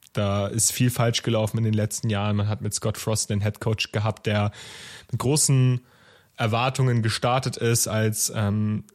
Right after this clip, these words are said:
Cornhuskers Legende, dann aber mehr oder weniger krachend gescheitert ist in seinen paar Jahren, die er dort verbracht hat. Und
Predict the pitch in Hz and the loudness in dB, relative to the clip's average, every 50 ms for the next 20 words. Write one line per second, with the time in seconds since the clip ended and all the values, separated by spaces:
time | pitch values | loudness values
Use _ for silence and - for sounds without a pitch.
0 | _ _ _ - - 123 120 117 113 110 107 - - 117 107 101 - 113 110 107 | _ _ _ -4 0 0 2 2 2 2 2 2 2 2 0 2 2 2 2 2
1 | 104 113 110 120 120 117 117 110 110 113 120 - - - - - - - - _ | 2 2 2 4 4 4 4 4 4 2 0 -2 -6 -14 -20 -20 -20 -20 -20 _
2 | _ - 107 107 107 110 113 110 113 110 113 101 - 113 113 120 127 127 123 117 | _ -2 -2 0 0 0 0 2 2 2 2 0 0 2 4 4 4 4 4 4
3 | 123 127 127 123 117 - - - 117 117 - 131 113 - 113 - - 110 117 123 | 4 4 4 2 2 0 0 -2 -2 2 2 2 2 2 0 0 0 0 0 0
4 | 127 120 - - 123 123 - - - - 120 110 104 104 101 104 101 104 101 - | -2 -2 -2 -2 -2 -2 -2 -4 -4 -2 -2 -2 0 0 0 0 0 0 -2 -2
5 | 117 107 107 107 107 107 110 110 110 104 104 107 104 104 - - 107 - 101 110 | -2 0 0 2 2 2 2 2 2 2 2 0 -2 -2 -2 -2 -2 -2 -2 -2
6 | 117 110 - - 113 110 - - 107 104 104 - - | -2 -2 -2 -2 -2 -2 -2 -4 -4 -2 -2 -4 -6